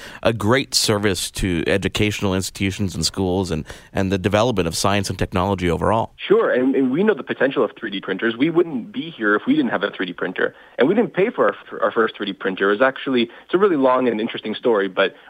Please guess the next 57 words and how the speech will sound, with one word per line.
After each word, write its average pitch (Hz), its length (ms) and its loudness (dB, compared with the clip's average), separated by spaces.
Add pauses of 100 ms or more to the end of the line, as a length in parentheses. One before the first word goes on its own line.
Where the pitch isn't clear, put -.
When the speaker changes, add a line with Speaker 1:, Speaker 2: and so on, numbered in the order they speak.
Speaker 2:
we 262 80 -2
received 143 420 0
it, 90 160 2
and, 101 460 -2
uh, - 80 -6 (140)
and 117 300 2
I 117 60 4
mean, 120 280 2 (260)
if - 80 -6
there 180 80 0
was 147 140 0
a - 20 -4
two 156 160 -6
hundred 131 200 2
dollar 165 220 2
one, 107 160 0
I 104 60 2
probably 120 240 0
would 120 120 0
have - 80 -2
picked - 180 -2
it - 60 2
up, - 280 -2
but - 180 -2
because 123 260 -2 (120)
it 110 60 -2
was 104 120 -2
a 101 60 -4
two 101 200 -4
thousand 151 420 2
dollar 101 340 2
printer, 104 580 0 (320)
I - 60 0
couldn't, - 400 -2 (180)
and 117 240 0
so 117 280 4 (580)
it 143 100 0
was 139 200 2 (200)
knife's 143 460 0
edge. 151 300 0 (120)
It 113 60 -2
was 120 140 0
possible 143 560 0
that, 117 340 0
uh, 113 380 4
n-, 110 100 -2
none 131 220 2
of 147 100 4
this 131 140 -2
would 113 80 2
have - 80 0
ever 117 180 2
happened. 101 380 -2 (180)
Could - 100 -20
you 151 60 -2
imagine 143 280 2
that? 170 260 0